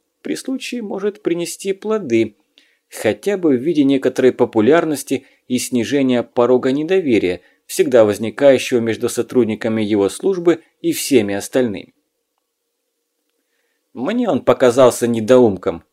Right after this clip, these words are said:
зло усмехнулся обер-лейтенант. "А потом выяснилось, что он ловко прикидывался, как прикидываются мертвыми разные твари,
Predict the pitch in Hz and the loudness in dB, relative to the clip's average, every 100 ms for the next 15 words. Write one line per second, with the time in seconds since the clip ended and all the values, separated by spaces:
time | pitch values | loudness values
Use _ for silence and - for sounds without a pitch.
0 | _ _ 104 101 117 101 107 - 113 98 | _ _ -6 2 2 2 -4 -4 -4 -2
1 | 107 107 107 101 117 92 82 - - _ | -2 0 -2 -2 -2 -2 -6 -18 -20 _
2 | - - 233 233 190 220 208 220 208 - | -12 -8 -2 0 0 -2 -6 -4 -4 -6
3 | - 190 175 180 180 208 233 226 233 247 | -2 0 2 2 0 -6 -8 -10 -12 -6
4 | - 131 - 101 _ _ _ - 131 - | -2 -2 -4 -6 _ _ _ -2 -2 0
5 | 143 135 147 131 131 - 127 117 139 165 | -2 0 0 4 4 4 0 2 4 4
6 | 160 127 127 123 113 127 139 185 156 92 | 4 2 4 4 4 0 -2 0 2 2
7 | - | -2